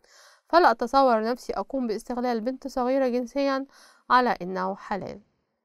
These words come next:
واحد مسلم بعت سؤال إن في واحدة مسيحية سألتها إزاي إن عندهم التمتع بالصغيرة، يعني الطفلة، وهو بحث ومش عارف لو كان ده عند الشيعة فقط ولا ده كان في زمان معين، ودلوقتي أحكامه إيه، هل في أحكام تانية؟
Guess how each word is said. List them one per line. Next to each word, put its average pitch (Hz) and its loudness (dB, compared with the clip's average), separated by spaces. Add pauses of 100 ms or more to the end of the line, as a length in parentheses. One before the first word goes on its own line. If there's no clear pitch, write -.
(400)
واحد 403 0
مسلم 277 0
بعت 247 2
سؤال 208 -4
إن 220 -4
في 285 -4
واحدة 254 0
مسيحية 226 -4
سألتها 226 -2
إزاي 240 0 (360)
إن 208 -2
عندهم 208 2
التمتع 220 -4
بالصغيرة، 170 -8
يعني 208 -6
الطفلة، - -12 (640)
وهو 330 6
بحث 247 -2
ومش 214 -8
عارف 190 -6 (340)
لو 190 -2
كان 277 -2 (120)
ده 196 -2
عند 240 -2
الشيعة 254 -4
فقط 240 -4
ولا 175 -6
ده 208 -6
كان 208 -8
في 190 -12
زمان 185 -6
معين، 180 -6
ودلوقتي 220 -6 (460)
أحكامه 285 0
إيه، 196 -2
هل 220 -6
في - -12
أحكام 240 -6
تانية؟ 247 -4